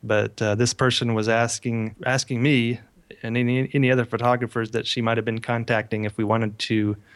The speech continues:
or if we were interested in submitting some of our images. I didn't really know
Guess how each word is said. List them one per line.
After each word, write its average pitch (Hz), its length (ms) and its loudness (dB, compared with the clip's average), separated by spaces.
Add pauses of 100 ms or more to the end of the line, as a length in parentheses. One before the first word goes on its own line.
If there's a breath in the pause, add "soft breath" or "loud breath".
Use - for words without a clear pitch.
(280 loud breath)
or 120 80 2
if - 80 0
we 131 80 4
were 113 140 4
interested 120 460 0
in 110 120 0
submitting 113 460 0
some 117 160 2
of 107 100 2
our 101 140 4
images. 110 680 2 (140)
I 139 60 0
didn't 127 160 2
really 110 140 2
know 104 300 -2